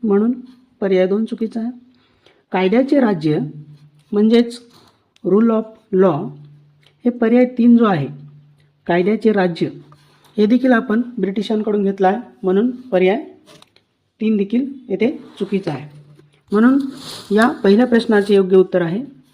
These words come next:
पर्याय क्रमांक चार समवर्ती सूची. ही आपण ऑस्ट्रेलियाकडून घेतलेली आहे, ब्रिटिशांकडून घेतलेली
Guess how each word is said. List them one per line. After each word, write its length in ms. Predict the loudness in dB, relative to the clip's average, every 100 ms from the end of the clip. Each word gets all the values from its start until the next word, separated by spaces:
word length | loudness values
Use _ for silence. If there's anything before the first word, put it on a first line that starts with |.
| _
पर्याय 220 | 2 2 4
क्रमांक 420 | 2 2 2 0 -4 -10 _ _ _ _ _ _ _
चार 280 | -2 0 -2 -6 -16 _ _ -2
समवर्ती 440 | 2 2 0 -4
सूची. 400 | -2 -4 -6 -18 _ _ _ 0
ही 80 | 4
आपण 420 | 4 4 0 0 -4 -14 _ _ _ _ _ _ _ _ _ -6
ऑस्ट्रेलियाकडून 880 | -6 -2 2 6 6 6 4 4 4 2 -12 -6
घेतलेली 440 | -4 0 2 2 0
आहे, 300 | -2 -4 -6 -18 _ _ _ -4
ब्रिटिशांकडून 580 | -4 -2 -2 -2 0 -2
घेतलेली 480 | -2 -2 -2 -2